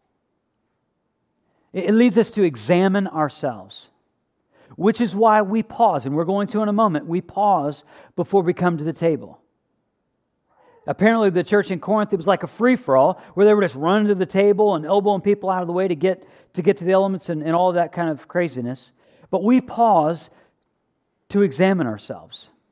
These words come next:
to see what the evidence of our life shows.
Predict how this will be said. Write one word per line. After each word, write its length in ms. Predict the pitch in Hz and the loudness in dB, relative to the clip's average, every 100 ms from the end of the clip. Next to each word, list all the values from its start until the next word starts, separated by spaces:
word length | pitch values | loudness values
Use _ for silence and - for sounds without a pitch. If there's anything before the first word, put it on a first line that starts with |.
| _ _ _ _ _ _ _ _ _ | _ _ _ _ _ _ _ _ _
to 120 | - 190 | -6 -6
see 340 | - 247 269 | -2 0 2
what 240 | 240 220 | 2 -2
the 180 | - 185 - | -2 -8 0
evidence 560 | 202 214 233 233 - | 2 4 2 2 -4
of 260 | - 202 175 | 0 0 0
our 240 | 180 175 | -2 -2
life 720 | 156 160 165 104 - - - _ _ _ _ _ _ | -2 0 0 -2 -10 -20 -20 _ _ _ _ _ _
shows. 680 | - - 127 95 82 - | -12 -4 -4 -4 -16 -20